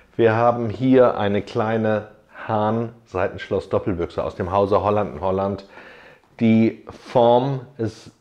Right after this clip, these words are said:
so vollendet für mich, gerade wenn ich mir die Proportionen des Pistolengriffs anschaue, wenn ich mir anschaue, wie die Fischhaut geschnitten ist, wie der Schaftrücken mit der Nase der Backe platziert ist. Das ist alles für mich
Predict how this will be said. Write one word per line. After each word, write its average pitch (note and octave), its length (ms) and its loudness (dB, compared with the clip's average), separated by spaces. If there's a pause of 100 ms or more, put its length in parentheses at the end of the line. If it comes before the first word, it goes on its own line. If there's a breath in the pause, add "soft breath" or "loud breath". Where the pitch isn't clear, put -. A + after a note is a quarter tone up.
so G#2+ 280 2
vollendet G#2+ 600 0
für - 160 -10
mich, F#2+ 300 -8
gerade G2 280 0
wenn G2+ 120 0
ich F#2+ 100 -6
mir G#2 120 -2
die G2 100 -2
Proportionen G#2+ 840 0 (360 loud breath)
des - 220 -6
Pistolengriffs A#2 960 2
anschaue, G2 680 -2
wenn F#2 140 -6
ich - 140 -10
mir G2+ 140 -4
anschaue, G2+ 600 0 (400 loud breath)
wie A2 80 -6
die G#2 140 0
Fischhaut B2+ 500 0
geschnitten A2 540 -4
ist, F#2+ 340 -4 (320 loud breath)
wie G2 420 -2 (560)
der G2 120 0
Schaftrücken A#2 880 -2
mit G#2+ 160 -6
der G2+ 80 2
Nase G2+ 480 0
der G2 140 0
Backe G#2 340 -2
platziert A2 540 -2
ist. - 180 -4 (360 loud breath)
Das C#3 140 2
ist C3+ 140 0
alles B2 680 2
für - 140 -6
mich A2+ 340 -6